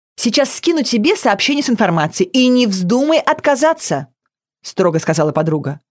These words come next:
«Отказаться? Вот уж нет». Я путём нехитрых размышлений пришла к такому же мнению, что секс по расписанию —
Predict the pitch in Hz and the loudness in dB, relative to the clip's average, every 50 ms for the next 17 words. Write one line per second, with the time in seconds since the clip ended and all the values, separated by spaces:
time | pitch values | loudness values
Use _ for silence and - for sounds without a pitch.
0 | _ _ _ _ _ _ _ _ _ - 190 202 - - - 214 202 180 156 180 | _ _ _ _ _ _ _ _ _ -2 -2 -2 -2 0 0 0 0 2 2 0
1 | 170 160 - - - 359 381 _ _ _ _ _ _ _ _ _ _ _ _ _ | -2 -2 -4 -4 -4 -4 -6 _ _ _ _ _ _ _ _ _ _ _ _ _
2 | _ _ - 165 170 165 160 160 160 156 - 220 - - - - - 123 - _ | _ _ -4 -2 -2 0 0 0 0 0 -2 -4 -4 -4 -8 -6 -8 -8 -12 _
3 | - - _ _ _ _ _ _ - 165 170 175 214 226 233 233 233 - - _ | -20 -20 _ _ _ _ _ _ -2 0 2 4 4 4 4 2 0 -2 -4 _
4 | _ 214 226 220 - 233 220 214 214 214 220 226 - - - 240 202 - 165 160 | _ -6 -6 -2 0 0 2 2 2 2 2 0 -2 -2 -4 -4 -2 -2 -4 -4
5 | - - 165 160 156 156 151 151 - - 214 277 311 302 285 277 269 - _ _ | -2 -2 -4 -4 -4 -4 -6 -6 -6 -4 -4 -2 -2 -2 -2 -4 -6 -8 _ _
6 | 214 214 196 - - 226 220 220 - - _ _ 233 220 220 - _ _ - 269 | -2 -2 -2 0 0 -2 -2 -2 -6 -18 _ _ -2 -2 -2 -4 _ _ -2 -2
7 | 311 311 214 147 135 123 135 135 135 143 147 175 196 180 - - - - - _ | 0 0 0 -2 -4 -4 -6 -4 -4 -2 -2 -2 -2 -2 -4 -6 -10 -14 -18 _
8 | _ - - - _ 208 202 202 - - - - 269 247 - - - - - - | _ -10 -10 -4 _ -2 -2 0 -2 -6 -2 -2 -2 -2 -2 -4 -10 -10 -6 -6
9 | 143 135 - - _ - - - - 202 - 302 226 127 123 139 | -6 -6 -6 -8 _ -8 -6 -4 -2 -2 -2 -2 -2 -4 -6 -10